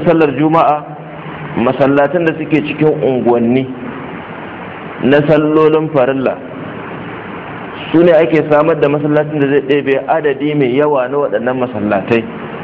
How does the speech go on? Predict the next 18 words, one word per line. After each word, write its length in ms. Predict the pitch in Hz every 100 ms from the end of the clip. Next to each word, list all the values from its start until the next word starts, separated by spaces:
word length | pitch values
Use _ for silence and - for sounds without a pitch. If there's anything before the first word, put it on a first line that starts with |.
| - -
ko 100 | 135
masallata 560 | 143 143 113 113 127 135
da 60 | -
suke 180 | - 123
sallah 240 | 139 135
a 60 | 87
wannan 260 | 113 120 131
masallatai. 600 | 117 110 104 90 - 104 104 - - - - - - - - - - - - - - - -
Sai 120 | 139
ga 100 | 135
masallaci 500 | 139 139 143 143 143
guda 300 | 151 131 143 147 - - - -
ya 300 | 123 143 143
ɗebe 560 | 170 160 147 143 143 139 - - - - - - -
masallatai 720 | 117 135 123 123 123 143 147
barkatai 520 | 131 123 123 120 104 - - -
na 120 | 139
unguwa 420 | - 127 120 156